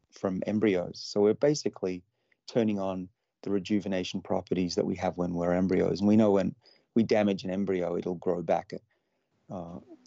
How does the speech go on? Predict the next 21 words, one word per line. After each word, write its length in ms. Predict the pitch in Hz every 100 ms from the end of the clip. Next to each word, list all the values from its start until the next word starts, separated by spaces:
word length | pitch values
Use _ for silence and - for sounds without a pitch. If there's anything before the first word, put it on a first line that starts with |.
| -
a 60 |
large 340 | 92 90 90 -
part 220 | - 95
of 100 | 82
the 80 | -
body, 360 | 90 90 87 90 _ _ - _ _ - -
like 180 | 196
a 40 | 196
salamander 600 | - 95 92 92 90 87
does 320 | 92 90 90
still 480 | - - 95 92 95 _ _ -
in 200 | 98 92
adulthood. 440 | 98 95 92 95 85 _ _ _ _ - - _
So 120 | - 127
two 160 | 175
thousand 260 | 196 160 131
one 160 | 131
hundred 300 | 147 139 107
is 100 | 95
interesting. 680 | 117 123 110 107 - - - -
Um, 320 | 110 107 104